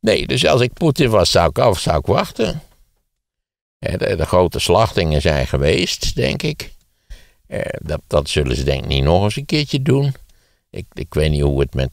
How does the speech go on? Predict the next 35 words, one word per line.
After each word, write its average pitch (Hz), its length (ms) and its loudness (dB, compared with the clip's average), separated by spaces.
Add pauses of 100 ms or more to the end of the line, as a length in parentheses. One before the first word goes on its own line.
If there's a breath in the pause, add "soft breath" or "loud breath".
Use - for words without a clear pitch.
met 67 240 -4
volgende 69 460 0
mobilisatiegolven 78 1300 -2
zit. 107 300 -4
Eh, 139 80 -4 (100)
dat - 260 -10
zal 76 320 -4
die 67 140 -10
denk 65 260 -4
ik - 100 -18
trachten - 420 -8
te - 100 -6
vermijden 76 520 -2
op - 100 -8
enige 120 520 -2
wijze. 117 440 -2 (640)
Wordt - 180 -8
bovendien 67 500 0
vooral 69 340 2
gemobiliseerd, 67 960 0 (1000 loud breath)
eh, 71 260 -2
in, 71 300 -2
in 73 240 0
allerlei 69 440 4
verre 69 260 2
afgelegen 69 720 0
gebieden 65 600 0
waar 69 160 2
de 65 80 0
mensen 69 340 0
helemaal 65 340 0
niks 110 240 -6
te 90 100 -8
vertellen 113 460 0
hebben. 117 360 -4